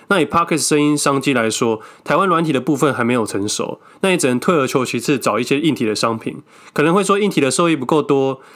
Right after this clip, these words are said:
但市场有时候就是一头热，有时候你会发现，其实新闻讲了一大堆有的没的，很多都不是真的。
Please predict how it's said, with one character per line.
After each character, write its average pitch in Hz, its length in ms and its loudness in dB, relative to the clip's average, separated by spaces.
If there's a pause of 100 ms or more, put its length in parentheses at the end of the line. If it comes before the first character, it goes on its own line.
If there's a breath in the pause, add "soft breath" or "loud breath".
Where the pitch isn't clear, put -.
但 185 160 2
市 185 140 0
场 156 100 2
有 117 140 0
时 120 100 -2
候 139 80 2
就 156 60 0
是 151 100 -4
一 147 80 0
头 110 220 -2
热， 110 320 0 (160 loud breath)
有 143 100 2
时 143 60 0
候 180 80 2
你 160 80 2
会 170 80 0
发 151 180 2
现， 147 220 0
其 143 100 -2
实 147 80 2
新 175 180 0
闻 151 120 2
讲 107 120 -2
了 110 80 -2
一 120 60 -2
大 143 140 0
堆 143 100 0
有 120 100 0
的 107 80 -2
没 104 200 -2
的， 104 160 -2 (480 loud breath)
很 131 180 0
多 170 140 2
都 175 100 2
不 139 140 -2
是 139 100 -2
真 123 240 0
的。 113 260 -2